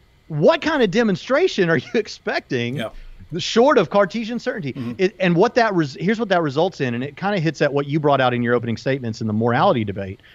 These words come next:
Speaker 1: or the ethic, whatever it is, is this thing of,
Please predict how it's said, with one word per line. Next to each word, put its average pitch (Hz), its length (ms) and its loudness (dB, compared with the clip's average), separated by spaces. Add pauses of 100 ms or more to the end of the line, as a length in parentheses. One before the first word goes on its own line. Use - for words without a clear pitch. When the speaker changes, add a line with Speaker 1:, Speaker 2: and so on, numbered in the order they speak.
Speaker 1:
or 113 80 -4
the 120 120 -4
ethic, 156 240 0
whatever 127 360 2
it 101 60 -2
is, 85 200 -10 (440)
is 160 440 4 (120)
this 147 240 -2
thing 196 220 2
of, 143 340 2